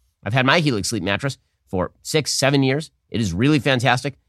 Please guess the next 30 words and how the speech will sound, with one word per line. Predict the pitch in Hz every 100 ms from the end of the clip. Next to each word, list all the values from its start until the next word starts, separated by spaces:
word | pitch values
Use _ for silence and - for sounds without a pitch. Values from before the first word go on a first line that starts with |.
| -
If | 127
you're | 165
nervous | 214
about | 180 151
buying | 147
a | 147
mattress | 135 123
online, | 131 127 135
you | 123
don't |
have | 117 160 143
to | 69
be. | 65 - _ -
Helix | 247 190 -
has | 135
that | 131 110
sleep | 220 190
quiz | 110 104
that |
matches | 117 117 117
your | 113
body | 139 165
type | 170 117
and | 110
sleep | - 214
preferences | 147 110 120 131 120
to | 117
the |
perfect | 117 170 120
mattress. | 104 92 135